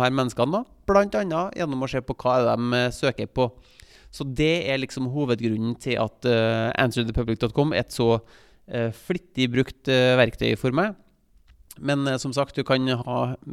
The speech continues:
perfekte, jeg kaller det analoge metoder også. Rett og slett bare ved å snakke med mennesker, spørre dem hva, hva er din største utfordring med X, hva ønsker du å oppnå med Y, og så videre. Så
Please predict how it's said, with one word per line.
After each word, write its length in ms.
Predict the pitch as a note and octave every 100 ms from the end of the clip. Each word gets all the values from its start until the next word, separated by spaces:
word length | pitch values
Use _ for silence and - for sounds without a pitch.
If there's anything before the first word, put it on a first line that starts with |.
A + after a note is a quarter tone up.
| B2+
perfekte, 680 | - C3 - - - C3 A#2+
jeg 360 | A#2 - A#2 A#2+
kaller 240 | B2 A2+
det 20 | -
analoge 640 | C3 C3 B2+ A#2+ A2+ A2+
metoder 400 | B2+ C3+ C3+ A2
også. 300 | G#2+ D3+ G3+ - - _ -
Rett 140 | A#2+
og 60 | A#2+
slett 180 | B2
bare 120 | - A2+
ved 100 | G#2
å 100 | A2+
snakke 560 | - C#3 B2+ - -
med 300 | B2+ A#2+ A#2
mennesker, 640 | C3 C3+ A#2 A2 - A#2+ A#2
spørre 380 | - A#2+ A2 G#2+
dem 240 | A2+ A#2
hva, 400 | - A#2 A#2+ B2 - - -
hva 200 | A#2+ B2
er 60 |
din 160 | A#2+ A#2+
største 400 | - B2+ - A#2+
utfordring 400 | - A#2+ A2+ A2+
med 320 | A2+ A2+ A2+ -
X, 340 | C3 - - - - - -
hva 160 | C3+ A#2+
ønsker 320 | C3+ B2 A2+
du 80 | G#2+
å 200 | A2+ A2+
oppnå 340 | - - A#2
med 380 | A#2 A2+ A2 A2+ -
Y, 240 | A#2 A#2+ C3
og 80 | -
så 140 | A#2 B2
videre. 260 | A2+ A2
Så 260 | G#2+ B2